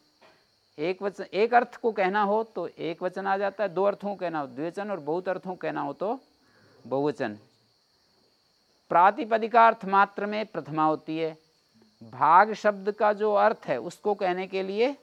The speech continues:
प्रथमा विभक्ति होती है, और उसका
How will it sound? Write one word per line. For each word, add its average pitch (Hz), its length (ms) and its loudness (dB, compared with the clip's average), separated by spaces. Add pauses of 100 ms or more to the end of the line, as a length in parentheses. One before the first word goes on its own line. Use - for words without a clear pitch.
(680)
प्रथमा 170 400 0
विभक्ति 160 440 -4
होती 156 360 -6
है, 156 260 -6 (880)
और 214 480 2 (2250)
उसका 220 640 4